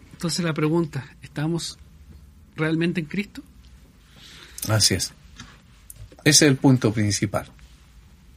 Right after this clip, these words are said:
Speaker 2: ¿Avanzamos a un segundo tema?
Speaker 1: Avancemos al segundo tema, pastor.
Speaker 2: Ya. Así como nos da la identidad del Dios verdadero, también el segundo tema es, es que establece el patrón de redención,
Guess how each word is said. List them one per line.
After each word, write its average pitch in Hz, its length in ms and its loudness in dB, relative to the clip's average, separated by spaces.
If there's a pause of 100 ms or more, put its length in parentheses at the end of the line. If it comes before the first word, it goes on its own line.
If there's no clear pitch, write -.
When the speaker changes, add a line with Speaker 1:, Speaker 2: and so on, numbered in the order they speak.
(960)
Speaker 2:
¿Avanzamos 147 640 8
a 202 40 8
un 202 80 8
segundo 202 420 6
tema? 262 320 6 (260)
Speaker 1:
Avancemos 151 600 -2
al 214 60 0
segundo 214 360 -2
tema, 220 320 -2
pastor. - 260 -10 (880)
Speaker 2:
Ya. 104 300 0 (880)
Así - 280 6
como 214 280 8
nos 165 200 6
da 165 140 8
la 190 100 8
identidad 156 720 8
del 160 200 6
Dios 165 220 6
verdadero, 151 680 6 (540)
también 139 440 6
el 196 80 6
segundo 160 480 4
tema 160 360 4
es, - 180 2
es 143 340 2
que 143 300 2
establece 135 760 4
el 143 140 4
patrón 143 560 4
de 117 100 6
redención, 98 600 2